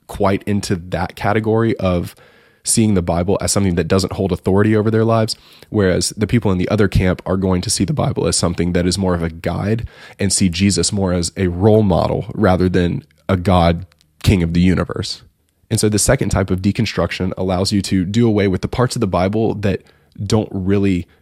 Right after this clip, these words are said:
resonate much with our culture and with our, our minds, things like the verses about slavery, the verses about execution, the verses about hell, sexual ethics, our evangelistic purpose, theology.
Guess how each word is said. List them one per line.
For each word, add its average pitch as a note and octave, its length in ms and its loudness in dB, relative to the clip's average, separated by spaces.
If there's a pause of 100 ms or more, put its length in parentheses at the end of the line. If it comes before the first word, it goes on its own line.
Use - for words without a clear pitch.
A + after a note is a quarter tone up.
resonate G2+ 500 2
much F2+ 240 -2
with F2+ 120 -2
our F2 120 -2
culture G2 400 0
and F#2 180 0
with F2 160 0
our, E2+ 220 2 (100)
our E2 140 0
minds, E2+ 480 0
things F#2 260 -4
like F2+ 160 -2 (460)
the F#2+ 100 0
verses F2 300 0
about E2+ 220 0
slavery, F#2 400 2
the E2+ 80 0
verses E2 340 -4
about E2 280 0
execution, G2+ 680 0 (240)
the F#2+ 60 0
verses E2+ 340 -2
about E2 220 0
hell, G2 440 0 (440)
sexual - 520 -2
ethics, - 720 -4
our E2+ 320 0
evangelistic G2+ 720 0
purpose, G#2+ 520 2
theology. G2+ 880 2